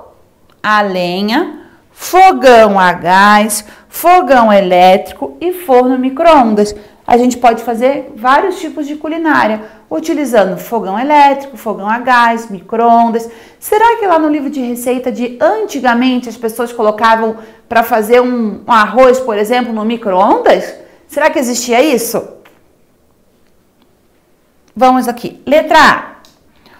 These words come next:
Os livros de receita podem no-, nos mostrar os hábitos culturais de sociedades do passado.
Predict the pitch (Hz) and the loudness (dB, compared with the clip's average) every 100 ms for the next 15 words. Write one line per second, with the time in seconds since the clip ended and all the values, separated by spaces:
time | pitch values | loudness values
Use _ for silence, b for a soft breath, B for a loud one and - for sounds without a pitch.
0 | b - 330 311 453 508 - 202 175 170 | b -4 -2 4 4 4 2 0 -8 -8
1 | - 233 208 - - B B - 311 330 | 0 4 4 2 -10 B B 0 4 6
2 | 349 330 277 269 247 240 240 247 226 214 | 6 4 2 0 -2 -4 -4 -4 -4 -6
3 | - 226 220 214 196 196 214 302 415 480 | -6 0 0 0 -2 2 4 2 2 2
4 | 494 - - - _ _ _ _ _ _ | 2 0 -14 -20 _ _ _ _ _ _
5 | _ _ _ _ _ _ - 311 330 339 | _ _ _ _ _ _ -6 -4 -2 -6
6 | - 302 247 202 196 190 165 - - b | -6 -2 0 2 2 0 0 -10 -16 b
7 | b b - 262 262 262 269 277 220 214 | b b -6 -4 0 -2 0 -4 0 2
8 | 208 214 214 247 247 269 269 214 139 156 | 2 0 -4 -6 0 0 0 0 -2 -2